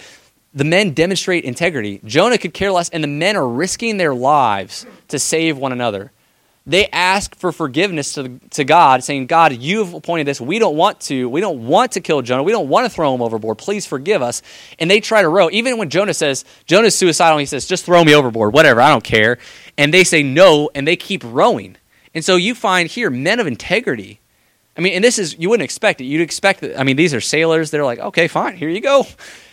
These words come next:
Get overboard. We're done. Keep going." And they have, they have such great integrity. They say, "No, we're gonna keep going,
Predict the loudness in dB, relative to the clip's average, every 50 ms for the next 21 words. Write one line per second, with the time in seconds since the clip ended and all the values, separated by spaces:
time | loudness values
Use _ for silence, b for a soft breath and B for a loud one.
0 | B B B 2 6 8 8 8 6 6 6 6 6 6 4 2 2 2 4 6
1 | 8 8 8 6 4 0 -2 -4 -6 -2 2 4 4 4 4 2 0 -2 -4 -4
2 | -6 -4 -2 -2 0 0 0 0 0 0 0 -2 -2 -6 -12 -20 _ -8 -6 -6
3 | -4 -4 -4 -6 -6 -4 -2 -2 -2 -2 -2 -2 0 0 0 0 -2 -4 -4 -4
4 | -2 -2 -2 -2 -2 -2 0 0 0 2 0 0 -2 -4 -6 -8 -10 -12 -6 -2
5 | -2 0 0 -2 -4